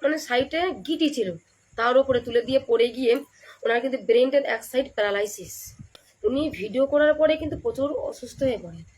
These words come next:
উনি এই নাচের ভিডিও, কমেডি ভিডিও, আমরা তো এই মানুষটাকে সবসময় দেখি। আমার বাড়ির কয়েকটা বাড়ির পাশেই অরবিন্দ মেসো, মানে আমাদের এখানে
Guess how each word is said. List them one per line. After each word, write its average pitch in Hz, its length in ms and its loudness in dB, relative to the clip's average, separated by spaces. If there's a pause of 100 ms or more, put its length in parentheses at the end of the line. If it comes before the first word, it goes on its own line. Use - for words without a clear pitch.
(460)
উনি 202 200 -4 (140)
এই 247 80 -6 (400)
নাচের 185 380 -10
ভিডিও, 226 360 -4
কমেডি 190 380 -10
ভিডিও, 214 300 -6 (1400)
আমরা 247 200 2
তো 311 60 2
এই 320 120 2
মানুষটাকে 311 360 -2
সবসময় 330 380 -6
দেখি। 226 220 -6 (2500)
আমার 214 240 -4
বাড়ির 254 300 -2
কয়েকটা 233 400 -2
বাড়ির 262 260 -2
পাশেই 269 320 -4
অরবিন্দ 233 360 2 (120)
মেসো, 208 220 -8 (1000)
মানে 220 160 0
আমাদের 226 360 2
এখানে 285 240 2